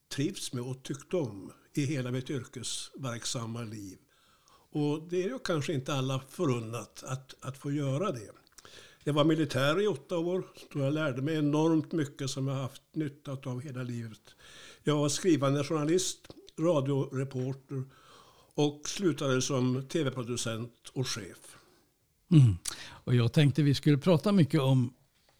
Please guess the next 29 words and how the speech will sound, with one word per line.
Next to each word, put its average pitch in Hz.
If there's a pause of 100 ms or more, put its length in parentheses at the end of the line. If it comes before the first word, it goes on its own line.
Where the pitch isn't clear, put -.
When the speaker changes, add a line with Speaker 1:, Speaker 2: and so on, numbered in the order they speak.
(140)
Speaker 2:
ditt 151
liv 156
med 151
journalistiken. 147
Du 156
är 147
tjugosex -
år 131
gammal. 127 (1000)
Eh, 131 (340)
börjar 135
ditt 135
första 160
fasta 151
jobb 139
på 151
Östersunds-Posten. 147
Och 156
du 185 (200)
börjar 240
faktiskt -
som 156 (260)
<laughs> -
grävande 135
reporter. 156
Du 151
ska 160
ut 156
och 135